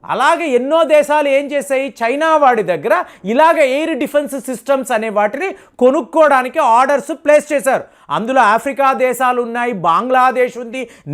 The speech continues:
నేపాల్ లాంటి దేశాలు ఉన్నాయి. So ఫైనల్గా ఒక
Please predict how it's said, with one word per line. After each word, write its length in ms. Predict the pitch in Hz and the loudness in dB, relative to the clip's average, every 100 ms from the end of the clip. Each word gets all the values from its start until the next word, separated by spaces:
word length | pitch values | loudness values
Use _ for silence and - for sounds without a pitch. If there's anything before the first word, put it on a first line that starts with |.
| 180 | 0
నేపాల్ 440 | 262 277 302 302 285 | 0 2 2 4 2
లాంటి 220 | 294 311 285 | 0 -2 0
దేశాలు 320 | 285 294 294 294 | 0 0 -2 -2
ఉన్నాయి. 260 | 302 262 - _ _ _ | -2 -4 -8 _ _ _
So 80 | 262 - 214 | -8 -6 -2
ఫైనల్గా 680 | 196 302 339 359 359 294 185 226 311 - _ _ 160 | 0 0 2 2 2 4 4 4 0 -4 _ _ -4
ఒక 140 | 220 | -2